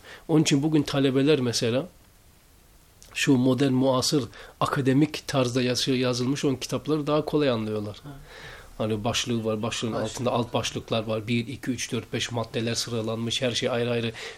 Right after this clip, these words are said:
Speaker 1: sınıflandırılmış. Onu okumakta daha çok, yani daha rahatlar. Çünkü o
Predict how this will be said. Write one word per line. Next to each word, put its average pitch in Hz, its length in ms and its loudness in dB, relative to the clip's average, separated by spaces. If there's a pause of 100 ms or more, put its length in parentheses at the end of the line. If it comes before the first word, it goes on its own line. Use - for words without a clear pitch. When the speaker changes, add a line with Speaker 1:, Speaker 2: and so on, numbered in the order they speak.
Speaker 1:
sınıflandırılmış. 117 1040 2 (320)
Onu 156 220 10
okumakta 185 560 8
daha 190 220 6
çok, - 340 0 (680)
yani 120 300 2
daha 143 240 6
rahatlar. 120 520 2 (440)
Çünkü 151 300 0
o 170 220 4